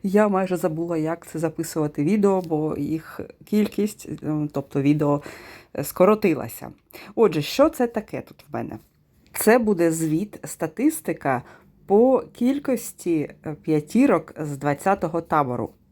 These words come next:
Коли раніше я аналізувала, це було приблизно через кожні чотирнадцять-п'ятнадцять героїв, е, саме п'ятірка і падала.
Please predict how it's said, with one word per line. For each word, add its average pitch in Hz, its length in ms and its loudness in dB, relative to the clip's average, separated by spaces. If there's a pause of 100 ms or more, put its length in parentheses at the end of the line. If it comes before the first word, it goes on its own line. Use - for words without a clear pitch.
(380)
Коли 208 380 6
раніше 277 680 4
я 320 180 4
аналізувала, 247 840 2 (100)
це 320 240 -4
було 254 280 0
приблизно 185 600 2
через 170 300 -2
кожні 165 500 0 (680)
чотирнадцять-п'ятнадцять 254 1900 2 (260)
героїв, 220 520 4 (180)
е, 165 160 -4
саме 185 280 -4
п'ятірка 185 420 -2
і 180 120 -2
падала. 147 420 0